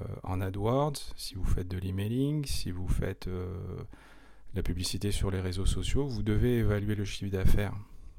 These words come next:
généré par chacun de ces canaux et la marge également, de façon à déterminer le retour sur investissement marketing. Et puis aussi, vous devez analyser le chiffre d'affaires par type de client,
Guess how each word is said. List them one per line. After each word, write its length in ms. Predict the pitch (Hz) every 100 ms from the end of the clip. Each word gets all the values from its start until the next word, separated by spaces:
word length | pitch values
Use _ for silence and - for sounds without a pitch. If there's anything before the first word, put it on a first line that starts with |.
| - -
généré 560 | 95 98 135 135 123 123
par 180 | 104
chacun 340 | - 101 - 95
de 80 | 92
ces 400 | - 95 92 -
canaux 360 | 90 98 147 - - - - - - - - - -
et 80 | 87
la 120 | 87
marge 360 | 104 165 135
également, 460 | 104 95 90 104 147
de 100 | 113
façon 320 | - 98 127
à 60 | 131
déterminer 480 | 110 107 104 117 120
le 60 |
retour 300 | 101 101 113
sur 160 | - 104
investissement 540 | 104 - 110 - 110
marketing. 480 | 107 107 - - 95 101 - - - - - - - - -
Et 60 |
puis 140 | - 92
aussi, 240 | - 151
vous 100 | 147
devez 160 | 107 101
analyser 380 | 95 92 95
le 80 | 98
chiffre 320 | - - - 95
d'affaires 280 | - -
par 200 | - - -
type 180 | - 117
de 100 | 113
client, 420 | - - 92 120